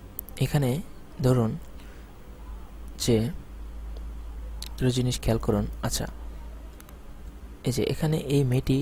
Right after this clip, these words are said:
হেঁটে হেঁটে সামনের দিকে আসছে, আমি এখানে একটু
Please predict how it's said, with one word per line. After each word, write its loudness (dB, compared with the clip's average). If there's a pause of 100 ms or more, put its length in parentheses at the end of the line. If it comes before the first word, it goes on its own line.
(120)
হেঁটে 6
হেঁটে 8 (180)
সামনের 4
দিকে 2
আসছে, -6 (1800)
আমি 6 (280)
এখানে 4
একটু 6